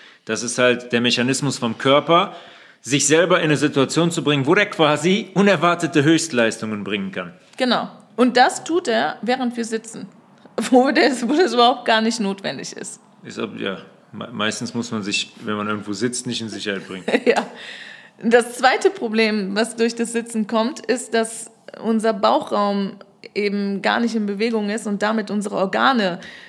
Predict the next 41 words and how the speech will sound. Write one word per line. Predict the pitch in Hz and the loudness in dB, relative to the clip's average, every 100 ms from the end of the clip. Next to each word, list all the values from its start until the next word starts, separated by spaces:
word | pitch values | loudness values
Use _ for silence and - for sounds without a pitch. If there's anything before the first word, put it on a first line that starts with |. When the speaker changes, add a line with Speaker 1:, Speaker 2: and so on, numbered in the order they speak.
| - | -16
Speaker 2:
äh, | - 180 196 | -4 -2 0
gar | 196 196 | 2 2
nicht | 190 190 | 0 -4
in | 190 | -6
Bewegung | 180 180 170 170 165 160 - | -2 -2 -2 -4 -6 -10 -8
sind. | 175 180 170 | -4 -4 -4
Und | 180 175 | -6 0
das | 320 320 | 0 0
ist | 240 | -4
ein | 214 | -4
Problem, | - 196 196 247 220 220 - - - - | -4 -2 2 2 2 -4 -8 -20 -20 -6
weil | 190 202 202 190 | 2 2 2 0
unsere | - 202 202 190 - | -2 -2 0 0 2
Organe | 196 196 208 220 208 | 0 2 2 2 2
eine, | 208 202 196 190 190 - _ | 2 2 2 0 -4 -12 _
quasi | - 202 196 196 190 - | 0 2 2 0 -2 -2
eigentlich | 208 240 233 214 | 0 0 0 0
eine | 202 | 0
Massage | 196 190 247 262 208 | 0 0 0 0 -2
von | 196 | -2
der | 190 | -2
Muskulatur | 185 190 - 185 180 269 233 | -2 -4 -4 -4 -4 -2 -2
brauchen. | 185 156 151 - 180 - - - | 0 0 -2 -10 -14 -16 -20 -4
Speaker 1:
Wenn | 127 | -2
ich | 131 | 0
tief | - 139 | 0 -2
in | 123 | 0
den | 113 | 2
Bauch | 143 123 | 2 2
atme, | 107 104 | -2 -2
ja. | 110 - - - - - | -6 -8 -18 -20 -20 -20
Speaker 2:
Dann | 190 208 226 226 | -8 0 2 4
würde, | 247 240 233 190 208 | 4 6 4 2 0
dann | 220 220 | 2 4
würden | 233 233 | 4 2
die | 208 | 2
Organe | 202 208 220 208 196 | 2 2 2 0 0
automatisch | - 208 214 208 233 226 208 | 0 0 2 2 2 0 -6
diese | 202 180 190 180 | -6 0 0 0
Massage | 190 190 196 185 | -2 0 0 0
bekommen. | 180 180 269 247 170 | -4 -4 0 0 0